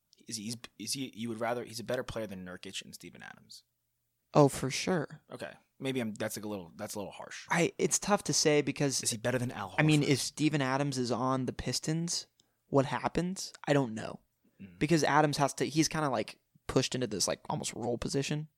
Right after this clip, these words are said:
Speaker 2: in the
Speaker 1: Yeah.
Speaker 2: Thunder, and he does it so well.
Speaker 1: He's
Speaker 2: He's
Speaker 1: great.
Speaker 2: expert at it.
Speaker 1: Yeah.
Speaker 2: Um,
Speaker 1: But he hasn't had his chance to shine.
Speaker 2: Yeah,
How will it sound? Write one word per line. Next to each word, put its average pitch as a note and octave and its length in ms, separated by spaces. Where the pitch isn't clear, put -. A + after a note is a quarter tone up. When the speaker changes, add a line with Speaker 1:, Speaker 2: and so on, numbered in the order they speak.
Speaker 2:
in C#3+ 120
the D3 40
Speaker 1:
Yeah. C#3+ 60
Speaker 2:
Thunder, D3 320
and D3 100
he C#3 60
does C#3 160
it G#2+ 100
so D3 200
well. C3 300
Speaker 1:
He's - 80
Speaker 2:
He's C3+ 80
Speaker 1:
great. - 120
Speaker 2:
expert - 380
at F#2+ 100
it. - 100
Speaker 1:
Yeah. F#2+ 160
Speaker 2:
Um, C3 480
Speaker 1:
But A#2+ 100
he C3 60
hasn't B2 180
had A#2 60
his G2 100
chance F#2 300
to - 100
shine. C#2+ 380
Speaker 2:
Yeah, C3+ 300